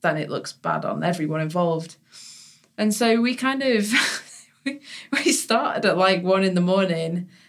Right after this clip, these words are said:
and just started working, and we did it all online and bounced tracks,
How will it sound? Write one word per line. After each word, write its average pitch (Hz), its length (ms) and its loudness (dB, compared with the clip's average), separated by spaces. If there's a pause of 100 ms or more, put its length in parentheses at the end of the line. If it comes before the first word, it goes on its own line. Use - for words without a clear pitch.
(180)
and 180 180 0
just 190 220 -2
started 202 440 2
working, 196 640 0
and 165 320 -4 (760)
we 196 140 4
did 208 160 2
it 185 100 2
all 180 220 2
online 220 580 2
and 175 260 -2
bounced - 600 -2 (120)
tracks, - 540 -4